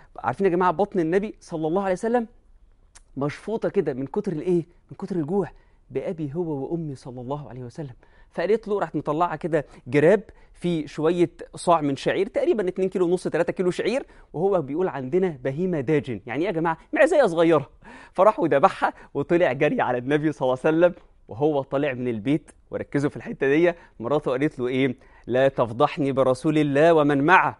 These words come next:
اوعى تفضحني، ده الجيش اللي مع النبي صلى الله عليه وسلم ألف واحد، والأكل ده يكفي خمسة ستة. فوشوش النبي وخلي النبي يجي صلى الله عليه وسلم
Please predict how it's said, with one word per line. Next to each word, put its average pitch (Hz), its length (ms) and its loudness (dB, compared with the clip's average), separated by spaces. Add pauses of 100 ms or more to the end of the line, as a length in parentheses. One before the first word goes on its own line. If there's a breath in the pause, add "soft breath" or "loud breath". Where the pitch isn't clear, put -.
(100)
اوعى 135 240 0
تفضحني، 151 560 0 (400 soft breath)
ده 135 140 4
الجيش 143 380 2
اللي 151 180 2
مع 165 200 2
النبي 175 340 2
صلى 156 260 -2
الله 175 200 4
عليه 170 100 0
وسلم 202 340 2 (280 soft breath)
ألف 185 220 4
واحد، 190 420 6
والأكل 135 400 -4
ده 196 140 6 (200 loud breath)
يكفي 180 360 0
خمسة 196 280 0
ستة. 220 360 0 (1000)
فوشوش 135 580 -2
النبي 160 400 0 (160 soft breath)
وخلي 202 360 0
النبي 160 380 0
يجي 120 220 -2 (120)
صلى 139 240 -4
الله 147 160 2
عليه 160 100 2
وسلم 208 320 2